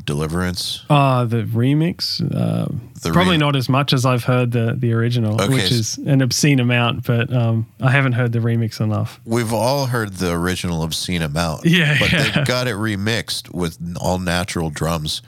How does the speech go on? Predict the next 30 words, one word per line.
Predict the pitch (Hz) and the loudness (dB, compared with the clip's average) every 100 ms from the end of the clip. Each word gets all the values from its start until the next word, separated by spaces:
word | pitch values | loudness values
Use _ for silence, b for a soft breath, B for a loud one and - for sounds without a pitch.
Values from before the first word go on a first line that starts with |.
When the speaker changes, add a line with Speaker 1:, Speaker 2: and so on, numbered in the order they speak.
| 151 | 0
Speaker 2:
Oh, | 147 | 2
really? | 123 156 131 101 - - | 2 2 0 -4 -10 -4
Speaker 1:
Yeah, | 92 95 78 - - | -2 0 -2 -4 -2
I | 110 | 0
don't | 131 127 | 0 0
have | 110 | -2
a | 90 | -4
problem | - 110 98 80 | 0 0 0 -4
with | 76 | -4
the | 82 | -2
original | 78 78 73 78 76 | -2 -2 -2 -4 -2
mix, | 76 - - | -4 -6 -6
but | - 82 | -4 -4
apparently | 76 98 98 82 78 | -2 -2 -2 -2 -2
they | 85 82 | -2 -2
did, | 82 76 - B B B | -2 -4 -8 B B B
obviously, | - 78 82 73 67 73 | -2 0 0 -4 -4 -4
'cause | 73 | -4
they | 73 | -4
got | 78 80 | -2 -2
it | 76 | -2
remixed. | 92 87 62 - - - - | -2 -2 -4 -6 -8 -8 -4
And, | 85 82 | -2 0
um, | 85 80 78 78 | 0 -2 -4 -2
Speaker 2:
Yeah, | 131 113 | 0 0
yeah. | 110 - 113 107 | 0 0 -2 -2
Speaker 1:
it's | 92 - | -4 -2
a, | 87 80 - | -4 -4 -6
it's | 95 95 - | -4 -4 -4
natural. | 87 92 87 - 65 - | -2 -2 -2 -4 -4 -8